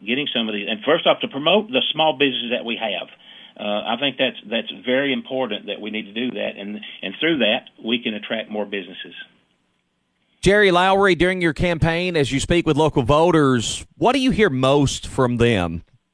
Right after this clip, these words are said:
Speaker 1: I, uh, I hear, number one is the transparency issue. They don't, they don't, sometimes don't know what's going on, uh, until it's already happened.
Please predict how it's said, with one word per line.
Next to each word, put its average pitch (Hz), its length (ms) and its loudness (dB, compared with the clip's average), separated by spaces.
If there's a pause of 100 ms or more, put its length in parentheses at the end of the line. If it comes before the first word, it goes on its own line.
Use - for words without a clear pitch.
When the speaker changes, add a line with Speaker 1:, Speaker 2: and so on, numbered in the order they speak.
(600)
Speaker 1:
I, 123 120 -4 (640)
uh, 127 300 6 (240)
I 123 160 2
hear, 139 380 2 (920)
number 131 360 -2
one 160 240 4
is 123 140 2
the 117 80 -8
transparency 131 800 -2
issue. 107 300 -4
They 107 140 -2
don't, 120 260 -4
they 113 120 -6
don't, 120 200 -6
sometimes 120 320 -4
don't 120 180 -4
know 127 120 -2
what's 120 160 -2
going 131 260 -2
on, 147 220 -4 (560)
uh, 104 340 -4
until 120 320 -2
it's 113 100 -6
already 120 320 0
happened. 117 440 -6